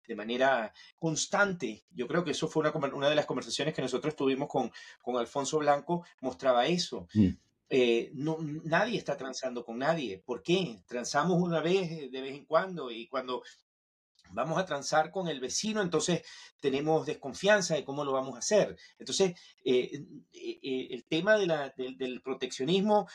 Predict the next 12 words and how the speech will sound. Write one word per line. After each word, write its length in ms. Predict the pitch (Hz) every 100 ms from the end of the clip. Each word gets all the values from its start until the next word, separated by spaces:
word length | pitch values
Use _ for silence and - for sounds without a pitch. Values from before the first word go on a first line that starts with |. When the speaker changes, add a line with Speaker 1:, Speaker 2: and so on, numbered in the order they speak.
| -
Speaker 1:
se 220 | - 160
vincula 500 | 143 123 170 190 190
con 140 | 180 143
el 40 |
de 80 | 131
la 120 | 127
transición. 640 | 127 120 117 226 180 104 113
Lo 100 | 117
mismo 380 | 180 269 226
estamos 320 | 151 139 139 143
viendo, 360 | 139 151 160 - - - -
eh, 280 | 127 123